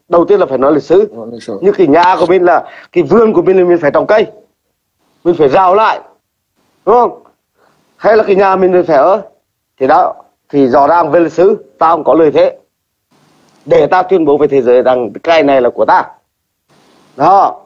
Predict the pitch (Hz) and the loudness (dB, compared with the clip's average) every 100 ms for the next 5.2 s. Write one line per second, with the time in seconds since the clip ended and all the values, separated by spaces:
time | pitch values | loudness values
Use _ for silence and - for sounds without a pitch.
0 | _ - 170 147 143 135 143 185 175 127 | _ -2 0 0 0 -2 -4 -2 0 0
1 | 139 175 - - _ _ _ _ _ _ | 0 0 -2 -10 _ _ _ _ _ _
2 | - - - _ _ _ - 160 170 180 | -20 -20 -20 _ _ _ -2 0 0 0
3 | 196 139 - _ _ _ _ _ _ _ | 0 -2 -6 _ _ _ _ _ _ _
4 | _ _ - 233 240 151 196 190 185 175 | _ _ -4 -2 -2 0 0 2 2 0
5 | 170 165 | -2 0